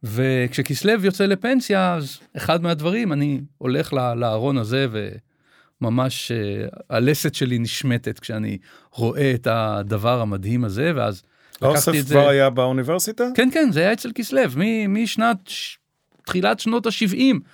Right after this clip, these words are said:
Speaker 1: זה נמצא ב-, באוניברסיטה, כי, כי פינר הביא את זה ל-, לכסלו, כדי שהם, הם, הם עבדו על זה. אה, אבל מאז זה נשכח שמה, ו-, ואז הוצאתי, ובאמת, זה, אתם ראיתם את זה, זה מדהים.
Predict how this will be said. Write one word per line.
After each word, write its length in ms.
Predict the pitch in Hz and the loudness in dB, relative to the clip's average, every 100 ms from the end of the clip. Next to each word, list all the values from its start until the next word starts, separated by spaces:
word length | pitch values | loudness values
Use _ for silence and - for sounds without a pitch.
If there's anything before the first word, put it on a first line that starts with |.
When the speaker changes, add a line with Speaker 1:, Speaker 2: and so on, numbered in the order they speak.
| - - _ | -20 -20 _
Speaker 1:
זה 160 | 131 160 | 0 2
נמצא 400 | 160 147 202 214 | 2 2 4 4
ב-, 340 | 190 180 165 156 | 4 4 4 2
באוניברסיטה, 840 | 156 160 156 135 120 - - 104 120 | 2 2 2 0 0 -4 0 2 2
כי, 360 | - 135 123 127 120 | 0 0 2 0 -2
כי 180 | 120 123 | -4 2
פינר 360 | 196 208 214 | 4 4 6
הביא 260 | 190 175 226 | 4 4 2
את 80 | 190 | 2
זה 160 | 208 | 2
ל-, 100 | 202 196 190 190 | 4 2 2 2
לכסלו, 580 | 190 190 202 - 151 123 | 0 0 -2 0 0 0
כדי 160 | 139 | -4
שהם, 220 | 139 151 147 - - _ _ | -4 -4 -6 -12 -20 _ _
הם, 160 | 139 160 | 0 2
הם 120 | 165 | 2
עבדו 260 | 165 208 311 | 2 2 2
על 80 | |
זה. 80 | 160 - _ _ _ - - - _ _ | 0 -4 _ _ _ -20 -20 -20 _ _
אה, 400 | 160 156 147 147 151 | 0 4 4 4 2
אבל 200 | 147 190 | 4 6
מאז 280 | 196 220 202 | 6 4 4
זה 80 | |
נשכח 440 | 208 190 - 196 - | 2 2 2 2 4
שמה, 380 | 180 147 120 151 - _ _ - | 2 4 2 -2 -8 _ _ -12
ו-, 800 | 110 143 165 170 170 165 165 165 | -2 2 2 2 2 0 0 -2
ואז 260 | 143 165 196 | 2 2 2
הוצאתי, 400 | 214 165 143 131 | -2 -4 -2 -2
ובאמת, 800 | 117 113 113 - 107 95 101 95 | -2 -4 -6 -12 -10 -8 -6 -8
זה, 120 | 95 92 - - - | -12 -14 -18 -20 -20
אתם 200 | - 113 | -12 -8
ראיתם 340 | 101 113 123 95 | -4 -4 -4 -6
את 80 | 85 | -8
זה, 100 | 87 | -8
זה 120 | 95 | -6
מדהים. 400 | 101 92 160 | -4 0 0